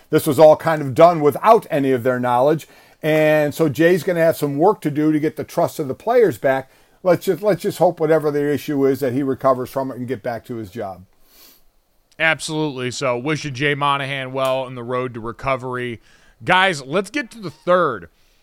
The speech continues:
Speaker 2: Not a headline I expected, but definitely a sign of the times. Netflix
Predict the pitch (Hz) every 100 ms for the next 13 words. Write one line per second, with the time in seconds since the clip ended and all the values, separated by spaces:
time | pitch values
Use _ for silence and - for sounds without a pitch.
0 | _ _ _ - 127 277 392 320 285 311
1 | 302 277 254 262 247 - - 247 233 -
2 | 156 139 120 151 139 127 147 185 208 185
3 | 175 165 - 175 165 151 139 165 151 131
4 | 113 - _ - 127 254 320 - 170 101
5 | - - -